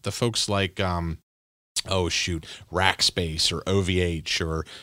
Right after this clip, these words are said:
you know, any number of these other mid-tier providers who probably want to continue selling to the government, but increasing compliance and regulation requirements are making it a challenge. What do you think that's gonna look like?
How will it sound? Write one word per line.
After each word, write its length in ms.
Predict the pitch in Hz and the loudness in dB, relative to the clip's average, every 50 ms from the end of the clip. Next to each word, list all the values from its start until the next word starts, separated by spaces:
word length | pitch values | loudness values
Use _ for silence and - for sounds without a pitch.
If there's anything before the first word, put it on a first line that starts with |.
| - - | -10 -2
you 80 | - 92 | 0 2
know, 100 | 90 101 | 2 2
any 260 | 90 104 147 160 156 | 2 4 4 4 4
number 260 | 151 143 135 127 113 | 4 4 4 4 4
of 60 | 107 | 4
these 200 | 98 104 95 - | 4 2 0 0
other 280 | 95 104 101 107 101 95 | 0 2 2 2 2 2
mid-tier 360 | 98 101 92 - - - 104 | 0 0 0 0 0 0 0
providers 600 | - - 95 90 90 90 90 82 87 87 85 - - | 0 0 0 0 0 0 0 0 0 0 0 0 0
who 460 | 95 90 85 85 85 85 85 80 - - - - _ _ | 2 2 2 2 2 2 0 -2 -4 -8 -20 -20 _ _
probably 480 | - 90 98 104 110 110 113 110 110 110 | 0 2 2 4 4 4 4 4 4 2
want 400 | 107 101 87 107 117 151 202 202 | 0 -2 -2 0 2 2 2 2
to 100 | - 202 | 0 -2
continue 420 | - - 151 120 - 117 104 98 92 | 0 0 -2 0 0 0 0 2 2
selling 320 | - - 98 92 92 90 | 2 2 2 0 0 0
to 80 | 85 87 | -2 -2
the 80 | 85 | -4
government, 460 | 80 87 87 82 90 101 113 123 117 117 | -4 -2 -2 -2 0 0 0 0 -2 -2
but 240 | - 101 98 98 92 | -2 0 0 0 -2
increasing 760 | - 98 104 101 - - - 131 131 123 - - 127 117 113 107 | -2 -4 -4 -4 -2 0 2 2 4 4 4 4 4 2 2 0
compliance 760 | - - 101 - - - 110 107 107 104 107 104 - - - | 0 -2 -4 -4 -2 -2 -2 0 0 0 0 0 -2 -4 -4
and 140 | 90 92 | -2 -2
regulation 800 | 92 92 82 80 90 92 117 156 165 156 - - 101 98 92 92 - - - - - _ - | -2 -2 -2 -2 -2 2 2 4 4 2 2 0 0 0 -2 -2 -4 -8 -20 -20 -16 _ -6
requirements 640 | 90 90 - - 101 98 95 95 95 90 - - 90 | -4 -4 0 2 2 4 4 4 2 2 0 -2 0
are 40 | |
making 340 | 90 92 92 90 - 90 90 | 0 0 0 0 0 0 0
it 240 | 87 85 82 - - - - | 0 -2 -2 -6 -10 -14 -14
a 80 | - | -8
challenge. 760 | - - - - - 82 82 80 78 78 73 67 67 67 - | -2 0 0 0 0 -2 -4 -6 -6 -8 -10 -10 -10 -10 -8
What 120 | - - 110 | -2 0 2
do 40 | 131 | 2
you 60 | 127 | 2
think 180 | - 127 101 | 2 0 2
that's 220 | - 95 90 - - | 2 2 2 0 -2
gonna 200 | - 85 78 76 | -4 -6 -6 -8
look 220 | 76 - - - | -12 -14 -18 -20
like? 260 | - 78 - - - | -20 -20 -20 -20 -20